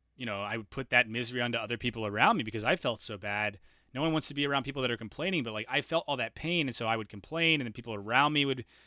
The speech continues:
start to feel negative or bad because energy is infectious, right? I didn't realize you weren't supposed to feel that way. After this breath work, I started to be able to burp, and it's unbelievable. I can eat food that's spicy. I can drink carbonation.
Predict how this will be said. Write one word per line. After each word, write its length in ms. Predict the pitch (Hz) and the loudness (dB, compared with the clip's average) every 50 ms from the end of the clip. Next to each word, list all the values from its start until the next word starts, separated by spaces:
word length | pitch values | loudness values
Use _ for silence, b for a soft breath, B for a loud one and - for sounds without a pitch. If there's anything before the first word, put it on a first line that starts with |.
| b b b b b b - | b b b b b b -8
start 260 | - - 135 127 - | -4 -2 -2 -2 -2
to 80 | 131 113 | -4 -4
feel 400 | - 131 135 131 127 123 - - | -2 0 2 2 2 0 -2 0
negative 460 | 127 127 135 131 139 135 135 131 131 | 4 6 6 6 6 4 2 2 2
or 80 | 127 117 | 0 2
bad 360 | - 117 117 123 131 131 131 | 4 6 8 10 8 8 6
because 280 | 120 110 120 117 110 127 | 4 0 -2 -2 -2 -2
energy 280 | 127 139 139 120 123 | -2 -2 -2 -2 -4
is 80 | 120 110 | -4 -6
infectious, 600 | 110 101 - - 185 196 - - 123 101 - 120 | -6 -8 -4 -2 -2 -2 -2 -2 -4 -4 -4 -4
right? 340 | 110 117 139 151 160 165 - _ _ _ _ _ _ _ _ _ - | 0 4 4 4 4 2 -2 _ _ _ _ _ _ _ _ _ 4
I 60 | 160 | 6
didn't 220 | 185 190 180 147 | 6 6 4 2
realize 320 | 147 175 180 170 160 135 131 | 0 2 4 4 4 2 2
you 80 | 139 | 0
weren't 100 | 139 135 | 0 0
supposed 220 | - - 127 - - | 0 0 0 -2 -4
to 60 | 107 | -4
feel 200 | - 160 160 151 | -2 0 2 2
that 160 | 139 117 104 | 2 0 0
way. 280 | 98 95 87 85 - _ _ _ _ _ - | -2 -8 -12 -14 -16 _ _ _ _ _ 4
After 220 | 151 160 - 180 | 4 4 6 4
this 140 | 160 143 - | 2 2 2
breath 300 | - - 139 160 170 - | 2 4 4 4 4 4
work, 360 | 156 143 127 120 110 - - _ _ _ _ _ - | 4 4 4 4 2 -2 -8 _ _ _ _ _ -2
I 60 | 139 | 0
started 240 | 127 - 170 175 165 | 2 4 4 2 0
to 80 | 147 135 | 0 -2
be 80 | 147 | -2
able 120 | 151 147 135 | -2 0 -2
to 100 | 110 - - _ | -4 -6 -4 _
burp, 460 | - 165 185 190 135 117 127 - - - - - _ _ _ _ _ _ _ _ _ _ _ _ _ - 135 | 6 6 8 8 6 4 2 -4 -10 -14 -16 -18 _ _ _ _ _ _ _ _ _ _ _ _ _ 4 6
and 360 | 139 143 143 139 135 131 - - _ _ _ _ _ _ - | 8 10 10 10 8 6 2 -2 _ _ _ _ _ _ 2
it's 220 | 185 185 - - - - | 4 6 6 4 4 2
unbelievable. 680 | 180 202 208 185 180 170 165 208 240 214 185 143 123 117 | 2 2 2 4 2 2 2 2 0 -2 0 0 2 2
I 80 | 117 | 2
can 160 | 120 - 135 - _ | 2 0 -2 -4 _
eat 240 | - 196 220 220 - | -6 -6 -6 -6 -8
food 580 | - - - 190 208 190 151 127 123 123 147 156 - | -10 -4 0 0 2 4 2 2 2 0 -4 -8 -8
that's 160 | 135 - - | 0 2 4
spicy. 580 | - - - 165 170 180 - - - 127 120 120 | 4 4 4 4 4 4 4 4 2 2 0 0
I 60 | 123 | 0
can 120 | - 131 | -2 -2
drink 280 | 120 - 151 190 226 - | -4 -2 -2 -2 -2 -4
carbonation. 880 | - 175 190 175 156 139 135 143 160 160 - - 131 117 110 107 107 | -6 -6 -4 -2 -2 0 2 2 2 2 2 2 2 2 0 -2 -4